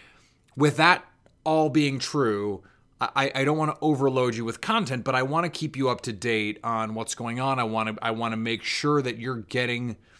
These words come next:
the analysis, uh, and the news that, that you need to be the most informed Packer fan on your street.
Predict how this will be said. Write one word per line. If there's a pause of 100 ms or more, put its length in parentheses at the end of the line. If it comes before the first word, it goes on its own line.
(220)
the
analysis, (480)
uh,
and
the
news
that,
that
you
need (640)
to
be
the
most
informed
Packer
fan
on
your
street.